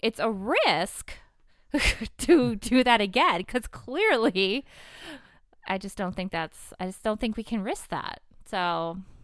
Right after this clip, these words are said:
I just I would love to go to the Biltmore again. Hey, you want me to give you a present for Father's Day to go to the Biltmore? Sure, let's do that one. But me run a ma-, half marathon? Well, it took me a while. Then I fin-,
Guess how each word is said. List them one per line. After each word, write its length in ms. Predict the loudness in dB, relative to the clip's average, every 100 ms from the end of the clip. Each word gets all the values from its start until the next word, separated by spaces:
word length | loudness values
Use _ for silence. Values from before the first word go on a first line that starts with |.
| -20 -20 -14
I 120 | -10
just 540 | -10 -12 -14 -16 -18 -20 -10 0
I 140 | 2
would 120 | 2 2
love 180 | 0 -2
to 60 |
go 120 | -4
to 40 | -2
the 100 | -4
Biltmore 420 | -4 -6 -4 -6
again. 420 | -6 -8 -8 -10 -4
Hey, 100 | -2
you 140 | 2 2
want 120 | 2
me 80 | 0
to 40 |
give 120 | -2
you 120 | 0
a 40 | 0
present 300 | 0 -2 0
for 40 |
Father's 220 | 0 0 0
Day 140 | -4
to 100 | -4
go 100 | -4
to 60 | -4
the 80 | -4
Biltmore? 340 | -6 -4 -6
Sure, 480 | -2 2 4 4 2
let's 160 | -4 -2
do 120 | 0
that 240 | 6 6 6
one. 220 | 0 -2
But 140 | -8
me 160 | -8 -2
run 180 | -2 -2
a 40 |
ma-, 120 | -6 -8
half 220 | -6 -6 -4
marathon? 400 | -6 -6 -6 -8 -8 -14 -20 -16 0
Well, 100 | 2
it 60 | 4
took 160 | 2
me 80 | 2
a 60 | 4
while. 200 | 6 6
Then 140 | 4
I 60 | 2
fin-, 300 | 0 0